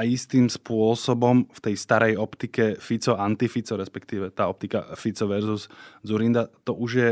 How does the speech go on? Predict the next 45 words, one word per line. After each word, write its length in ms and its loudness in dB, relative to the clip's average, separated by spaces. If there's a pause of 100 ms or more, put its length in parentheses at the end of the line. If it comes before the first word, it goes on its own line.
(140)
dosť 600 -2
zabudnuté. 920 -2 (400)
Na 160 0
tom 160 2
Dzurindovi 480 2
je 320 0
stále 520 0
vidno, 440 -4
že 280 -12 (420)
on 160 -4 (160)
má 480 4
ten 320 2
dar, 300 0
e, 20 -8 (380)
robiť 340 -4
politiku, 540 -4
on 160 -2
ňou 180 -4
dýcha 380 -4
a 100 -6
žije. 320 -4 (480)
A 80 -6
teraz 240 2
je 80 4
otázka, 460 0
čo 180 -2
ty 80 -4
máš 400 -2 (240)
na 220 -2
mysli 240 -2
pod 240 -4
tým, 160 -2
či 100 -6
to 80 -4
môže 320 0
fungovať. 560 -10 (160)
To 80 -8
znamená, 320 -2
že 140 -6
či 100 -6
to 160 -2
má 400 4
potenciál 640 -2
získať 320 -8
päť 140 -8